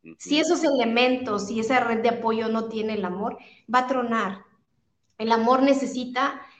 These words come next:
Speaker 2: del compromiso, de la lealtad, de la honestidad y del compromiso para que pueda funcionar.
Speaker 1: Exactamente.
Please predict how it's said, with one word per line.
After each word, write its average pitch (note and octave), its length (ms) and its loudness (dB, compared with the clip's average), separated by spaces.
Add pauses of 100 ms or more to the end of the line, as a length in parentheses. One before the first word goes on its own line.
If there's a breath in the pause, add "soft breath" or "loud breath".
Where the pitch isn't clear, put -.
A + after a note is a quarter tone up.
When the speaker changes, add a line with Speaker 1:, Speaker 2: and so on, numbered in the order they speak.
(100 loud breath)
Speaker 2:
del C4+ 300 4
compromiso, G#3 1040 -2
de B3 300 4
la C4 180 4
lealtad, G3 640 0 (180)
de A#3+ 360 4
la D#4 220 2
honestidad B3 1040 -2
y G#3+ 120 -10
del F#3 260 -4 (220)
compromiso G3 840 -6 (520 soft breath)
para A#3 240 6
que B3 120 0
pueda A#3 300 0
funcionar. F#3+ 720 -10 (480)
Speaker 1:
Exactamente. D#2 760 -10